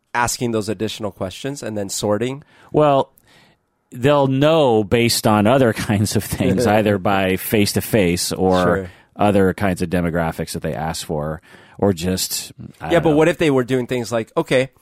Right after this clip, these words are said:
Speaker 1: we're gonna track how many women are different personality types compared to how many men and how, compared to by race?"
Speaker 2: Yeah. So, yeah, but no. You know, that's not, it's not against the law. And we'll get more into the specifics on that 'cause
Speaker 1: Wow.
Speaker 2: it, 'cause it's a little shady.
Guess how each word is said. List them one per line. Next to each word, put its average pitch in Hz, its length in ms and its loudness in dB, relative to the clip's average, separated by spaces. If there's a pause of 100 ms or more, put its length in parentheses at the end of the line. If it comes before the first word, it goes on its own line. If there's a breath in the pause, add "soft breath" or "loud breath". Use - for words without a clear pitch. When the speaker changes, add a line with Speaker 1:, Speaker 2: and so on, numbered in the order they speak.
(260 soft breath)
Speaker 1:
we're 131 100 -8
gonna 170 180 2
track 139 500 -2 (260 soft breath)
how 147 200 -2
many 151 240 0
women 127 340 0
are 117 160 -2
different 117 440 -4
personality 110 560 -4
types - 260 -6
compared 98 300 -8
to 101 100 -6
how 98 100 -6
many 98 240 -6
men 95 400 -10
and 113 120 -6
how, 107 100 -8
compared 104 320 -10
to 104 120 -8
by 95 180 -8
race?" 95 560 -8 (300)
Speaker 2:
Yeah. 123 400 4 (360 loud breath)
So, 143 540 4 (420)
yeah, 156 600 2 (180)
but 143 260 4
no. 143 360 2 (100)
You 110 140 2
know, 110 100 4
that's 113 240 0
not, 113 300 2 (140)
it's - 260 -2
not 131 180 2
against 113 520 0
the 107 140 2
law. 98 480 2
And 131 140 2
we'll 147 100 4
get 151 160 2
more 120 220 4
into 101 160 0
the 92 80 -2
specifics 98 560 -4
on 90 100 -2
that 90 140 -2
'cause 110 180 -2
Speaker 1:
Wow. 95 40 -2
Speaker 2:
it, - 100 -8
'cause 92 160 -4
it's 90 160 -8
a 98 40 -2
little 90 180 2
shady. 92 240 -2